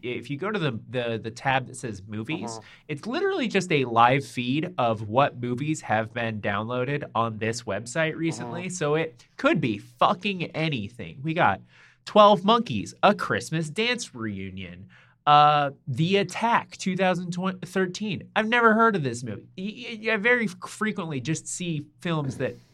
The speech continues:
Speaker 1: I just didn't know they exist.
Speaker 2: Oh, wow,
Speaker 1: A
Speaker 2: someone's checking out,
Speaker 1: Disturbance in the
Speaker 2: uh, one of the
Speaker 1: Force.
Speaker 2: early Gamera movies. <laughs>
Speaker 1: Yeah.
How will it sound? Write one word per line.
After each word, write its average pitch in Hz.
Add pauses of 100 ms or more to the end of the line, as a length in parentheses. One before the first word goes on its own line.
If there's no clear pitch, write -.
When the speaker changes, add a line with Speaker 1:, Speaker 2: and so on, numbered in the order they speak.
(1080)
Speaker 1:
I 165
just 165 (640)
didn't 190
know 170
they 165
exist. 131
Speaker 2:
Oh, 156
wow, 170
Speaker 1:
A -
Speaker 2:
someone's 165
checking 165
out, 156
Speaker 1:
Disturbance -
in 151
the 143 (180)
Speaker 2:
uh, 135 (160)
one 160
of 151
the 151
Speaker 1:
Force. 147
Speaker 2:
early 147
Gamera 139
movies. 131
<laughs> 214
Speaker 1:
Yeah. 254